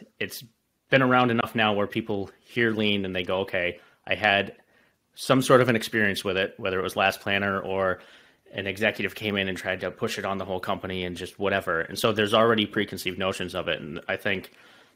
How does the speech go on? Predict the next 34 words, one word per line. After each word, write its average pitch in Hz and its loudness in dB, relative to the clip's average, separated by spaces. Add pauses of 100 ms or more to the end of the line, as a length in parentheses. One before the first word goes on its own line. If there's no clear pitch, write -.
(480)
at 104 2
the 113 0
core 147 6
of 104 6
it, 92 6
whether 101 2
we 95 0
call 113 4
it - -4
lean 104 2
or 92 -4
we 87 -4
call 101 -2
it 90 -4
anything 92 -4
else, 90 0 (640)
it's 104 0 (440)
a 110 -2
benefit 123 0
to - -4
everybody 98 0
to 98 -4
actually 92 -4
follow 87 0
the 87 -8
principles 85 -10
behind 82 -10
it - -10
and 87 -8
actually 85 -6
get 90 -4
people 95 -8
to - -12
learn 92 -2